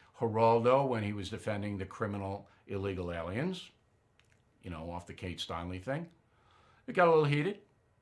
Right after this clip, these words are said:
but I never said anything bad about Geraldo. I'm friends with him to this day. Um, so there's a difference. Personal attacks are cruel.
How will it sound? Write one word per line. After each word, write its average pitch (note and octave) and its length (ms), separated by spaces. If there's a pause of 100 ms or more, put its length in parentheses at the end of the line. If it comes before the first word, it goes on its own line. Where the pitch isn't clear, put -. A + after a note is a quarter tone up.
(140)
but B2+ 160
I C3 100
never B2+ 480
said G#2 200
anything E2 220
bad D#2 200
about D#2 220
Geraldo. E2 320
I'm C#3+ 160
friends C3+ 280 (140)
with B2+ 120
him C#3 180
to D3 120
this D3+ 180
day. F3 220 (800)
Um, G#2 760 (720)
so D#3+ 540 (260)
there's D3+ 160
a D#3 40
difference. - 440 (300)
Personal G#3 520
attacks D3 680 (580)
are - 120
cruel. D3+ 580